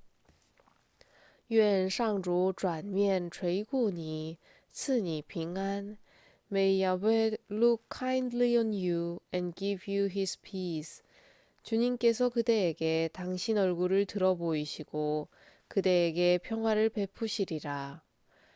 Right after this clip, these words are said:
这样，他们将以色列子民归我名下，我必祝福他们。In that way shall they put my name on the people of Israel, and I will bless them.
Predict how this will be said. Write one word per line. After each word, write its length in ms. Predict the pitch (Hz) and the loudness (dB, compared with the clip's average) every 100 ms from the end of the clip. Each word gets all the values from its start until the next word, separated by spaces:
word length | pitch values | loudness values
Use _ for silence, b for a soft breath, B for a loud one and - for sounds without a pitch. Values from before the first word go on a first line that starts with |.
| b - | b -2
这样，他们将以色列子民归我名下，我必祝福他们。In 4000 | 226 202 180 170 165 156 160 165 - 226 220 202 190 233 240 240 185 156 180 180 180 175 - 175 190 180 170 180 180 - 247 247 247 190 147 147 151 170 - 196 175 160 - - - - - 185 170 - 208 185 180 285 269 196 - 156 156 170 165 160 151 147 165 _ _ _ _ _ _ 196 180 | 2 4 4 2 -2 -4 -8 -12 -4 -2 0 -2 0 0 0 -2 -4 -4 -2 0 2 0 0 -2 -2 0 -2 -4 -4 2 4 4 0 -2 -2 -6 -8 -10 -6 -4 -2 -6 -12 -20 -20 -20 -2 2 4 2 0 0 0 0 2 2 -2 -4 -4 -4 -4 -4 -6 -10 -16 _ _ _ _ _ _ -6 -2
that 220 | 208 220 - | 0 -2 -2
way 500 | 196 196 190 160 156 | 0 2 2 0 -4
shall 360 | 160 - 175 175 | -6 -2 0 0
they 260 | 175 170 160 | 0 0 -2
put 240 | - 214 _ | -4 -4 _
my 260 | 202 202 196 | -2 0 0
name 380 | 185 170 170 170 | 0 -2 -2 -4
on 240 | 196 196 | -4 -2
the 100 | 208 | -4
people 480 | - 208 208 214 220 | -6 -8 -4 0 2
of 160 | 214 220 | 0 0
Israel, 680 | 220 - 165 160 156 160 b b b b b - - | -2 -2 -2 0 -2 -6 b b b b b -14 -4
and 180 | 196 | 0
I 80 | 190 | 2
will 240 | 190 190 180 | 4 2 2
bless 420 | 185 180 180 - | 2 2 0 -6
them. 500 | - 165 151 151 165 | -2 -2 -2 -6 -12